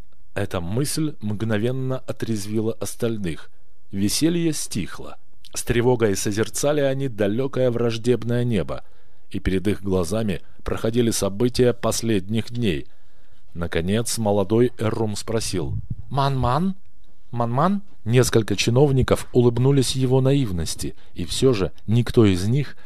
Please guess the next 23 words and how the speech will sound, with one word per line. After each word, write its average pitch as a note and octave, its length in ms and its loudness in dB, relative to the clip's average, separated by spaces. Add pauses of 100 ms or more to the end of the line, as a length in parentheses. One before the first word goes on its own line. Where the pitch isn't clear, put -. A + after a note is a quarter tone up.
(160)
не F3 140 4
смог D#3+ 340 0
ответить C#3 500 0 (100)
на A2+ 160 0
этот A2+ 280 0
простой, C3 500 2 (220)
но D3 160 0
жизненно D3 640 0
важный B2 460 0
вопрос. A#2 540 0 (300)
«В - 100 -8
самом F2 320 -2
деле, A2+ 360 0 (240)
почему?» - 560 0 (260)
Отважился C#3 640 -2
ли B2 140 2
кто-нибудь B2 440 -2
хотя D3+ 340 -2
бы D3 180 2 (240)
предположить D3 640 0
ответ? D3+ 480 -2 (320)
Эта F2+ 260 2
неопределённость F#2 960 0